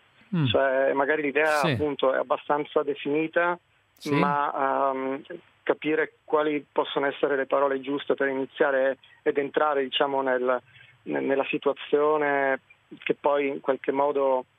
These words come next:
Speaker 2: ehm, si evolve da sé, cioè ti porta come, mi porta come dentro un, un vortice, no? In-,
Speaker 1: Sì.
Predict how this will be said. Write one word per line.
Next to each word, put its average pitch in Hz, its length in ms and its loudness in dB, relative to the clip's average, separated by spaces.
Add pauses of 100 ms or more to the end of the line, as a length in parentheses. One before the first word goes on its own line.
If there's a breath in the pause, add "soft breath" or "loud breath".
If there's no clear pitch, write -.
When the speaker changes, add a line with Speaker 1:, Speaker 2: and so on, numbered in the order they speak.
(340)
Speaker 2:
ehm, 131 720 -6 (180)
si 156 60 2
evolve 143 400 0
da 139 120 0 (100)
sé, 135 200 2
cioè 131 240 -2 (220)
ti - 80 -14
porta 147 360 -2
come, 143 340 0 (460 soft breath)
mi 151 140 -2
porta 160 360 0
come 135 180 -2
dentro 139 300 0
un, 131 260 0
un 135 180 0
vortice, 139 680 0
no? 127 320 0
In-, 123 240 -6
Speaker 1:
Sì. 131 440 0